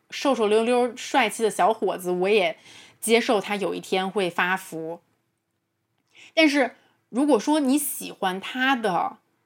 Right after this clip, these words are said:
核心观点、核心问题就是她年轻漂亮，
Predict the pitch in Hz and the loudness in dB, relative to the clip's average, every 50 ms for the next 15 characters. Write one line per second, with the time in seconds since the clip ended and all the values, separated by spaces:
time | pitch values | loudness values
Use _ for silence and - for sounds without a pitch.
0 | _ _ _ _ - - - 220 208 208 240 294 277 - - - 359 359 370 370 | _ _ _ _ -14 -8 -2 2 4 4 4 4 2 0 -2 -2 0 0 0 -2
1 | 349 - - 247 233 226 240 233 233 208 170 160 - - - - - - - - | -2 0 0 0 2 2 0 -4 -4 -6 -10 -10 -12 -16 -20 -20 -20 -8 0 2
2 | 202 220 262 254 - - 370 370 370 359 277 214 180 - 196 175 - 339 311 226 | 4 4 4 2 0 -2 0 0 2 2 0 0 -2 -4 -8 -4 -2 0 0 0
3 | - - 190 - - 208 196 196 180 165 165 175 175 - 208 208 202 - 247 220 | -2 -4 -8 -8 -6 -6 -4 -4 -4 -4 -4 -6 -6 -6 -6 -6 -6 -4 -4 -2
4 | 185 120 - - - - | -2 -2 -4 -6 -8 -10